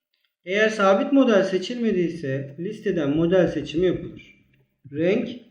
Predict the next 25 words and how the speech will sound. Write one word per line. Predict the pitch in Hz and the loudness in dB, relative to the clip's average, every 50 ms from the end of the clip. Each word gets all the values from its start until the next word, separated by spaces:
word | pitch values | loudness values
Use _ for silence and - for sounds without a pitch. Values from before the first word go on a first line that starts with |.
| _ | _
ve | 196 214 | -4 0
adet | 220 220 214 220 208 208 - | 0 2 4 4 4 2 2
tanımlaması | 180 170 160 151 143 139 135 127 123 - - 208 | 0 0 0 0 0 0 0 -2 -2 -6 -4 -4
yapılır. | 190 - - - 113 110 - - - - _ _ _ _ _ _ _ _ _ _ _ _ _ _ _ | -4 -4 -4 -8 -12 -16 -18 -20 -20 -20 _ _ _ _ _ _ _ _ _ _ _ _ _ _ _
Daha | 151 156 156 156 | -6 -4 -4 -4
sonra | 156 143 139 135 139 151 175 202 202 196 - - - _ _ _ | -4 -4 -2 -2 0 0 0 -2 -4 -6 -10 -16 -20 _ _ _
F | 233 254 247 - - | -10 -8 -8 -4 -2
beş | 262 247 - - 208 | -2 -2 0 -2 -2
ya | 180 165 | -2 -2
da | 160 165 | -2 -2
kaydet | - 208 208 190 170 - - - | 0 0 0 2 0 0 -2 -6
tuşuna | - - - 160 147 147 | -12 -10 -8 -6 -6 -4
basılarak | 160 165 - - 160 151 139 135 139 156 - - - - - 165 | -4 -6 -6 -6 -6 -4 -2 -2 -2 -2 -4 -8 -12 -18 -16 -12
Booking | 170 220 220 220 220 196 170 160 | -10 -10 -8 -4 -2 -2 0 0
Order | 151 143 135 131 123 - | 0 0 -2 -4 -6 -6
kaydı | - 185 170 143 131 131 156 180 202 - - | -6 -4 -4 -4 -4 -4 -4 -6 -6 -10 -12
tamamlanır. | 147 127 120 110 101 95 - - - - - - _ _ _ _ _ _ _ _ _ _ | -12 -12 -12 -12 -14 -14 -16 -18 -18 -18 -20 -20 _ _ _ _ _ _ _ _ _ _
Booking | 151 170 175 170 226 226 226 | -14 -12 -8 -4 -2 2 4
Order'a | 226 226 226 226 226 220 214 214 214 220 220 - - - _ _ _ | 4 4 4 4 4 4 2 2 0 -2 -4 -8 -16 -20 _ _ _
tedarik | 165 160 170 180 185 208 233 240 - | -8 -4 0 0 2 2 0 -2 -2
satın | - 208 196 202 254 | -4 -6 -6 -2 0
alma | 262 254 240 220 202 185 | 0 0 2 2 0 0
işlemleri | 170 - - 170 160 151 151 143 131 139 | -2 -2 -4 -4 -2 -2 -2 -2 0 -2
yapabilmek | 143 139 156 170 170 175 196 208 226 226 220 - | -2 -2 -4 -4 -4 -2 -2 -2 -2 -4 -4 -6
için | - - 185 185 185 | -8 -8 -6 -6 -6